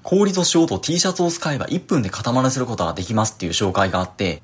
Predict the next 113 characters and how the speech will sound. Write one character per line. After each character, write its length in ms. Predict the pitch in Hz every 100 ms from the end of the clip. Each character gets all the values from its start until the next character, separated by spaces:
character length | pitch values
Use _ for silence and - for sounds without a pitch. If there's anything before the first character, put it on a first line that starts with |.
| -
ま 80 | 110
あ、 20 |
と 100 | 107
り 140 | 180
あ 60 | 208
え 20 |
ず 140 | -
T 240 | - 208 233
シ 80 | 220
ャ 60 |
ツ 120 | 226
っ 20 | 226
て 120 | 123
い 40 |
う 0 |
の 40 | 87
は 60 |
さ 120 | 87 107
て 80 |
お 120 | 87 -
き、 240 | 107 87 - - 151
塩 160 | 208
と 140 | 226 -
氷 340 | 165 208 220
っ 40 |
て 160 | 220 -
い 20 |
う 20 |
の 60 | 98
が 80 | 87
ミ 80 | 95
ソ 160 | 80
で、 200 | 92 82 - -
普 140 | -
通 160 | 220 220
水 180 | 202
は 100 | 202
ゼ 120 | 151 165
ロ 100 | 196
度 140 | 147
に 80 | 95
な 80 | 98
っ 60 |
た 100 | -
ら 80 | 82
氷 320 | 117 131 135
に 40 | 135
な 120 | 127
っ 20 |
て 100 | 104
固 200 | - 107
ま 100 | 117
る 80 | 117
わ 80 | 113
け 100 | 95
な 120 | 80
ん 60 |
で 60 | 80
す 100 | -
が、 240 | 92 85 -
氷 300 | - 220 240
水 240 | 226 -
に 60 | 101
な 100 | 107
っ 40 | 107
た 100 | 95
と 80 |
こ 120 | 98 110
ろ 100 | 107
の 60 |
中 200 | 95 92
に 80 | 82 -
塩 160 | 139 160
が 100 | 107
あ 60 | 85
る 80 |
と、 260 | - 98 73
そ 120 | - 151
れ 80 |
が 60 | 156
邪 180 | 131 139
魔 140 | 170
に 60 | 165
な 100 | 165
っ 80 | -
て 160 | 95
水 200 | 85 135
が 120 | 185
ま 100 | 180
た 100 | 185
固 220 | 170 165 196
ま 100 | 202
ろ 140 | 156
う 60 | 107
と 80 |
思 140 | 98 101
っ 40 |
て 140 | - 92
も 180 | 87
水 220 | 76 127 190
分 160 | 202
子 120 | 185
同 140 | 185 147
士 140 | -
が 80 | 82
く 100 | 127
っ 40 |
つ 180 | - 165
き 80 | 170
に 120 | 170
く 80 | 165
く 20 |
て、 260 | - 104